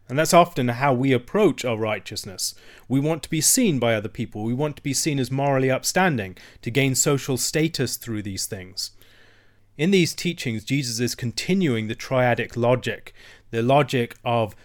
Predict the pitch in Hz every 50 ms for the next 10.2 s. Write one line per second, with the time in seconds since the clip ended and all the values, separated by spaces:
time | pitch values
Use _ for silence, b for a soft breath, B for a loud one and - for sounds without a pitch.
0 | b b - - - - 123 127 151 156 - - 156 139 139 - - - 156 151
1 | - - - 139 135 135 135 117 104 98 - - - 143 151 - - - - 131
2 | 131 - - - - b b b b 113 101 95 135 151 - - 151 131 - -
3 | - 139 131 127 123 - - 123 113 110 87 120 117 117 117 113 113 113 110 -
4 | - 123 110 107 - - - 127 120 113 110 104 104 104 123 135 123 - 131 -
5 | 113 101 92 - - B B B B B B B - 143 170 151 143 139 - -
6 | - 123 98 - 147 160 175 180 175 151 - - 131 120 113 - - 143 131 120
7 | - 127 120 120 117 104 120 117 117 110 117 113 113 127 135 139 139 127 120 117
8 | 110 110 127 117 - - 123 110 - 120 107 - - - - - - - 127 123
9 | - - - 131 117 - 127 110 110 113 135 147 151 120 - 123 - - 113 95
10 | 101 - -